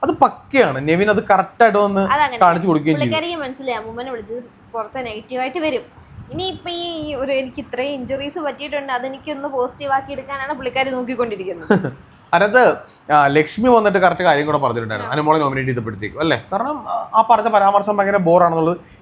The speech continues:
Speaker 1: ലക്ഷ്മിക്ക് മനസ്സിലായി. ഒന്ന് ആലോചിച്ച് നോക്കിയേ, ആ ഹൗസിലുള്ള ലക്ഷ്മിക്ക് വരെ മനസ്സിലായെങ്കിൽ പിന്നെ ബാക്കിയുള്ളവർക്ക് മനസ്സിലാക്കാൻ വലിയ പാടാണോ?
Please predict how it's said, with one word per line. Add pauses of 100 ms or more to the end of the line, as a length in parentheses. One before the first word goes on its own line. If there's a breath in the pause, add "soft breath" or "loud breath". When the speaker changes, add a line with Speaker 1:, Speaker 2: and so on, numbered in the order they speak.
(140)
Speaker 1:
ലക്ഷ്മിക്ക്
മനസ്സിലായി.
ഒന്ന്
ആലോചിച്ച്
നോക്കിയേ,
ആ
ഹൗസിലുള്ള
ലക്ഷ്മിക്ക്
വരെ
മനസ്സിലായെങ്കിൽ
പിന്നെ
ബാക്കിയുള്ളവർക്ക്
മനസ്സിലാക്കാൻ
വലിയ
പാടാണോ?